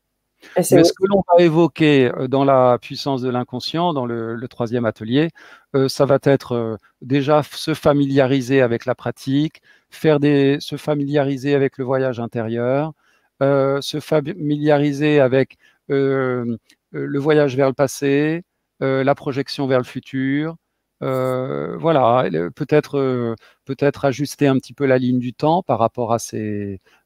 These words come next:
Speaker 2: par rapport à ces visualisations. Et voilà, faire un travail déjà qui sera utile, euh, pour chacun et chacune, euh, euh, de façon, euh,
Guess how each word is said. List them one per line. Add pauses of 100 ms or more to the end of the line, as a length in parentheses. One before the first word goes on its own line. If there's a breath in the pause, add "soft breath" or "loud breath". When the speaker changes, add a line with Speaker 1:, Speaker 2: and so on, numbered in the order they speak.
Speaker 2:
par
rapport
à
ces
visualisations. (440 soft breath)
Et
voilà,
faire
un
travail
déjà
qui
sera
utile,
euh,
pour
chacun
et
chacune,
euh, (760)
euh, (1160)
de
façon,
euh,